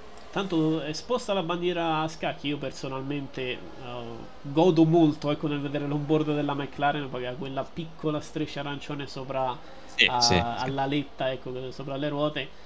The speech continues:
Speaker 1: eh, ma soffro invece tanto nel vedere questi copricerchi, sembrano, hai messo i cerchi da diciotto meravigliosi e poi sembra il copricerchio della, in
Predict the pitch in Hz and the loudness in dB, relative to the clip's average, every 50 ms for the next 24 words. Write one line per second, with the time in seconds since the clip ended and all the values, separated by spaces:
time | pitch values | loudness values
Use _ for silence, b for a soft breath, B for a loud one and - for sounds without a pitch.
0 | b b - - 123 120 117 117 131 139 143 - - - 170 165 160 160 160 - | b b -8 -6 -4 -4 -4 -2 -2 -2 -2 -2 0 4 6 6 6 4 2 -2
1 | 151 139 143 143 - 143 127 139 135 127 120 123 120 123 123 120 123 123 123 123 | -2 0 -2 -2 -2 -2 -2 -2 -2 -2 -4 -6 -8 -8 -8 -8 -8 -6 -6 -6
2 | 123 120 117 110 110 - - - - - 127 - 139 135 131 131 135 - - 131 | -4 -4 -6 -6 -8 -8 -10 -8 -8 -10 -6 -6 -6 -6 -4 -6 -8 -8 -6 -8
3 | 131 131 - - - - - 117 117 - - - 131 127 127 131 127 123 123 123 | -8 -8 -8 -12 -12 -10 -10 -10 -10 -12 -12 -12 -12 -12 -10 -10 -8 -8 -8 -8
4 | 117 120 - - 131 127 98 135 147 151 147 131 - - - - 160 147 - - | -10 -10 -10 -10 -8 -6 -4 0 0 2 0 0 -4 -6 -2 -2 -2 -2 -2 -4
5 | 143 139 139 143 - - 139 127 - - 135 131 131 131 139 143 139 139 143 143 | -8 -8 -6 -6 -6 -6 -8 -6 -8 -8 -8 -8 -8 -6 -6 -2 -2 -2 -2 -2
6 | 139 131 139 143 139 - 123 - - 131 127 123 120 113 b b b b b b | -4 -4 -4 -4 -4 -6 -6 -6 -6 -4 -4 -4 -6 -6 b b b b b b
7 | b - - 147 156 156 147 156 156 151 - - 175 175 165 165 160 - 160 156 | b -6 -2 0 0 2 2 2 0 0 2 2 2 4 4 2 2 4 2 0
8 | 156 - - 143 143 139 139 139 135 131 131 131 131 135 135 135 | 0 -2 -4 -4 -4 -4 -4 -4 -6 -6 -6 -6 -8 -8 -8 -8